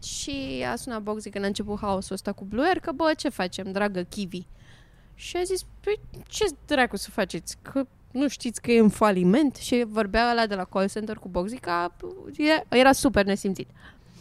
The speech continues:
Și singura, uh, alternativă ca să ajungem în Londra, să mergem la show-urile la care ne luasem bilete și așa, a fost să mergem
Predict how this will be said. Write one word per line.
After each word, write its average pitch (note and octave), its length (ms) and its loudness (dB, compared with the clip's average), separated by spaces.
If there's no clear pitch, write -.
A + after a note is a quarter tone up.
Și D4+ 760 -6
singura, C#4+ 400 0
uh, A#3+ 680 4
alternativă A3+ 640 -2
ca E4+ 160 0
să A#3+ 120 -2
ajungem G#3+ 380 2
în F#3+ 100 2
Londra, F#3+ 300 2
să F#3 160 -4
mergem F#3+ 320 0
la F#3 100 -2
show-urile F#3 520 4
la G3 100 2
care G3 220 0
ne F#3+ 100 0
luasem F#3+ 320 -2
bilete F#3 300 -2
și G3+ 140 -8
așa, G#4+ 300 -4
a - 80 -8
fost D#4+ 300 -2
să D4+ 120 -2
mergem C#4+ 680 0